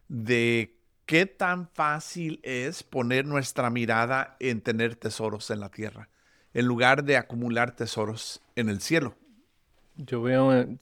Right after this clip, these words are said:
Speaker 2: y me permito leer el, el siguiente versículo en el veinticuatro. Jesús concluye esta sección diciendo, "Nadie puede servir a dos señores, pues menospreciará a uno y amará al otro,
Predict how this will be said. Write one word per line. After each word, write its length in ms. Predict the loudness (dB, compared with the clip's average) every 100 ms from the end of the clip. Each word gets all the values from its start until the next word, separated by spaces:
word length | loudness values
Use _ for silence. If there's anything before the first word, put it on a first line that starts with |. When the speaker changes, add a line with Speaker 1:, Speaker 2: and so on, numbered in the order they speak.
| _
Speaker 2:
y 200 | -4 -2
me 300 | -2 -4 -4
permito 420 | -2 -2 -2 0 0
leer 260 | 0 0
el, 400 | -2 -2 -6 -10 -12
el 120 | -10
siguiente 480 | -6 -2 0 2 4
versículo 580 | 2 2 -2 -4 -4 -2
en 140 | -2
el 240 | -4 -6 -6
veinticuatro. 800 | -4 -4 -4 0 0 0 -8 -10 -20 -20 -12
Jesús 400 | -6 -4 -4 0
concluye 400 | 2 4 4 2
esta 240 | 2 0
sección 600 | 2 0 0 0 0 2
diciendo, 540 | 0 -2 -2 -4 -4 -2
"Nadie 600 | 2 4 4 2 0 -2 _ _ _ _ _ 0
puede 480 | 2 4 4 2 -4
servir 640 | -2 0 0 -2 -2 -2 0
a 160 | 0
dos 260 | 2 0 -2
señores, 720 | 0 2 4 2 0 -8 -18 _ _ _
pues 220 | -4 -2
menospreciará 840 | -2 0 -2 -2 -2 -2 -2 0
a 200 | 0 2 4
uno 420 | 6 4 0 -6 _
y 120 | 0
amará 300 | 0 2 -2
al 260 | 0 0 2
otro, 320 | 0 -4